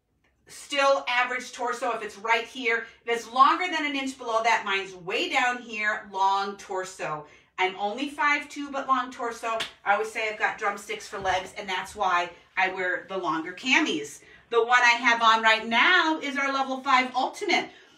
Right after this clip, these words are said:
The secret sauce with the level five ultimate, all of the things I've already shared with you,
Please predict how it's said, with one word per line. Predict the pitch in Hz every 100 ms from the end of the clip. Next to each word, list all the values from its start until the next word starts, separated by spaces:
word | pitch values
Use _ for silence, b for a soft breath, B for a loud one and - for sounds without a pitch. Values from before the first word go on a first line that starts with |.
| B 226
The | 294 -
secret | - 359 - 311 -
sauce | - 320 392 -
with | 294 311
the | 269
level | 254 240 233
five | 226 240 220 214 233
ultimate, | 220 220 254 277 -
all | 247 247
of | 247
the | 240
things | 269 247 240
I've | 226
already | 226 208 202
shared | - 359 370 370
with | 381
you, | 349 339 370